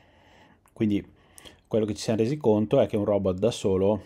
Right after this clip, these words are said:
non ha la capacità di percepire tutto l'ambiente in cui lui dovrà muoversi. E di qui è nata l'idea di Sophie A I,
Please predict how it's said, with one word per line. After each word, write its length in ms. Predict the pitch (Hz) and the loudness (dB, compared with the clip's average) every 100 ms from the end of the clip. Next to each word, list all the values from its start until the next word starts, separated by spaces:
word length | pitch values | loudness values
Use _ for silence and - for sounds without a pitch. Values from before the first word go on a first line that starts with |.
| - | -6
non 180 | 107 92 | -4 -2
ha 80 | 107 | -2
la 100 | 107 | -2
capacità 580 | 92 101 92 - - | -4 -6 -8 -10 -8
di 140 | 90 90 | -6 -6
percepire 840 | 90 98 87 - 95 - 104 101 | -4 -4 -4 -8 -8 -2 0 0
tutto 260 | 95 87 - | -2 -6 -6
l'ambiente 640 | 90 92 90 85 85 85 | -6 -4 -4 -6 -6 -8
in 80 | 85 | -10
cui 160 | - 90 | -10 -8
lui 140 | 85 | -6
dovrà 240 | 87 85 85 | -6 -8 -6
muoversi. 500 | 80 76 71 - - _ - - - - - | -6 -8 -10 -18 -20 _ -20 -20 -20 -20 -12
E 80 | - | -8
di 100 | 90 | -4
qui 320 | 107 101 110 | 0 0 0
è 160 | - | -2
nata 360 | 95 92 90 101 | -4 -4 -2 -2
l'idea 480 | 92 87 87 90 92 | -2 -2 0 0 -2
di 360 | 87 82 78 76 - _ - - | -4 -6 -8 -10 -14 _ -20 -18
Sophie 420 | - 90 107 120 | -8 -8 -4 -2
A 200 | 82 82 | -2 -4
I, 140 | 98 | -8